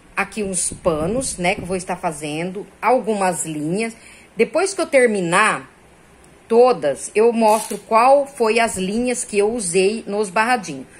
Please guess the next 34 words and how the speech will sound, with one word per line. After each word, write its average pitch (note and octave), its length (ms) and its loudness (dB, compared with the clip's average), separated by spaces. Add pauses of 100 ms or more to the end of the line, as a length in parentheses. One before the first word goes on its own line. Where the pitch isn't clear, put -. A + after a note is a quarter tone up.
(160)
Como E4 240 2
não B3 140 0
são A3 200 -2
muitos G#3+ 720 0
barradinhos, F3 640 -4
então A#3+ 260 -4
dá A#3 140 -2
pra A#3 160 -4
eu G#3 160 -2
tá G#3+ 100 -6
mostrando G#3 540 -6
aí F3+ 240 -6 (280)
as F3+ 220 -2
linhas F3+ 320 -2
que F#3+ 80 -6
eu G3 40 -4
vou F#3 120 -2
estar F#3+ 260 -2
usando, F#3 880 -2 (440)
falando F3+ 380 0
aí F#3+ 80 0
pra F#3+ 160 -2
vocês, - 600 -6 (200)
tá D3 80 -12
bom? G#3+ 320 -2 (340)
E C#4 80 -2
eu E4+ 120 0
queria E4+ 240 -2
deixar C#4 400 0
também, A#3+ 440 2
gente, F#3 300 -4
aqui G3 140 -8
nesse A3+ 340 -2
vídeo, E3 640 -6